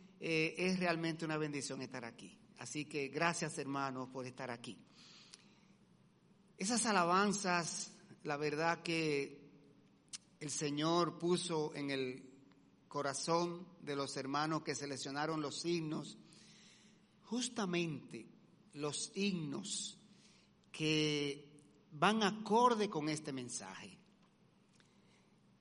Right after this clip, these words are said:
Así que quiero invitarles a abrir su Biblia en el libro de Apocalipsis, capítulo número cinco.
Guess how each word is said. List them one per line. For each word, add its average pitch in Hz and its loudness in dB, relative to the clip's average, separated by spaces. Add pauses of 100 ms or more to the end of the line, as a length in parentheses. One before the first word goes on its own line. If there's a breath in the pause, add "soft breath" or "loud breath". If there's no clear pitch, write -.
(160)
Así 226 0
que 214 2
quiero 247 4
invitarles 190 2 (260)
a 143 4
abrir 151 4
su 214 0
Biblia 175 4 (140)
en 147 0
el 139 2
libro 175 2
de 175 4
Apocalipsis, 180 2 (680 loud breath)
capítulo 190 2
número 175 6
cinco. 214 4